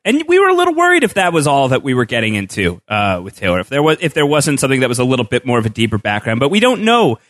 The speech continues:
if there's a deeper background or not. You gotta assume that there is, and you gotta hope that we're gonna get into it with the show. The show is moving at a very deliberate pace. We're three episodes in. People are starting to reveal themselves slowly but surely. It is a mystery show. We still got five more episodes to go before this thing is done.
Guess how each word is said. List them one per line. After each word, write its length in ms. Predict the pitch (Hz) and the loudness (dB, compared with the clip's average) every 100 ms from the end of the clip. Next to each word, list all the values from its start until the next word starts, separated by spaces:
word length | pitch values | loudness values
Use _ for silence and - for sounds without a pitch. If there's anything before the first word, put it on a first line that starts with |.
| _ - | _ -6
if 140 | 143 | 0
there's 200 | 160 123 | 0 0
a 60 | 120 | 0
deeper 260 | 131 117 | 0 0
background 400 | 113 113 110 113 | 0 -2 -2 -2
or 80 | 107 | 0
not. 160 | 107 113 | 0 -2
You 80 | |
gotta 240 | 139 240 170 | 0 0 0
assume 400 | 120 - 233 185 | 0 2 2 2
that 140 | 139 | 0
there 180 | 131 123 | -2 -2
is, 320 | 180 185 151 | 2 2 2
and 260 | 143 143 135 _ _ | 2 0 -2 _ _
you 120 | 147 | -2
gotta 200 | 165 165 | 0 0
hope 280 | 110 214 247 | 2 0 0
that 140 | 160 135 | 0 0
we're 120 | 123 | 0
gonna 200 | 123 117 | 0 -2
get 200 | 120 120 | 0 2
into 280 | 170 180 151 | 2 2 2
it 100 | - | 0
with 140 | 113 | -2
the 80 | 113 | -4
show. 320 | - 202 151 | 0 2 2
The 140 | 135 | 0
show 360 | 139 - 196 190 | -2 0 2 2
is 320 | - 170 165 | 2 0 2
moving 420 | 135 151 151 147 - | 2 2 2 0 -2
at 120 | 120 | -2
a 40 | |
very 360 | 117 135 139 139 | 0 0 2 2
deliberate 540 | 117 113 117 110 - | 0 0 0 0 -2
pace. 320 | 147 151 143 | 0 0 -2
We're 80 | 107 | -6
three 320 | - 143 151 | -6 0 0
episodes 500 | 113 127 - 120 107 - | 0 -2 0 0 0 -4
in. 360 | 139 135 131 135 _ _ _ | -2 2 0 0 _ _ _
People 280 | - 175 156 | -2 0 2
are 60 | 139 | 0
starting 380 | - 143 143 127 | 2 0 2 2
to 80 | 127 | 4
reveal 300 | 120 123 123 | 2 2 2
themselves 580 | 117 117 127 120 117 - | 2 2 2 0 -2 -4
slowly 520 | - 127 143 151 143 | -2 0 2 4 2
but 180 | 123 123 | 0 -2
surely. 420 | - 120 120 117 | 0 2 4 2
It 100 | 107 | 0
is 160 | 131 139 | 0 2
a 60 | |
mystery 420 | 110 120 - 131 113 | 2 0 0 0 0
show. 220 | - 120 | 2 2
We 100 | 117 | 2
still 220 | - 143 | 0 -2
got 180 | 123 - | -4 -4
five 320 | 120 120 123 | -2 0 0
more 220 | 131 117 | 0 0
episodes 480 | 113 113 113 110 - | -2 -2 -2 -2 -2
to 100 | 110 | -2
go 220 | 110 113 | 0 0
before 300 | 110 - 113 | 0 0 0
this 200 | 110 - | 0 -2
thing 200 | 120 113 | 0 2
is 160 | 110 - | 2 0
done. 360 | 117 113 113 | -2 2 0